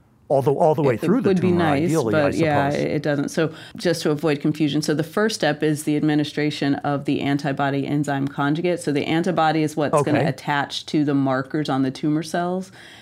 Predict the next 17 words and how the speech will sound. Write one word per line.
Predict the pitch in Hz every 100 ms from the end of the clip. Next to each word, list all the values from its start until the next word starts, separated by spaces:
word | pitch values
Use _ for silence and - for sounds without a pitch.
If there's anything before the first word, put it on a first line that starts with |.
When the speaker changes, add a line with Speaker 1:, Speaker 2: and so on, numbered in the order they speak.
| - -
Speaker 2:
And, | 165 151 135 -
Speaker 1:
Yes. | 147 151 -
Speaker 2:
um, | 143
there's | 143 143
an, | 143 - -
the, | 147 139 131 110 -
the | -
switch, | 143 - 165 175 -
the | 143
enzyme | 127 123 160 156 151 156
that's | 135 -
connected | - 147 151 175
to | 170 180
that | 175 180 190 -
is | 151 143 139 139 - -
what's | 151 -
gonna | 151 139 135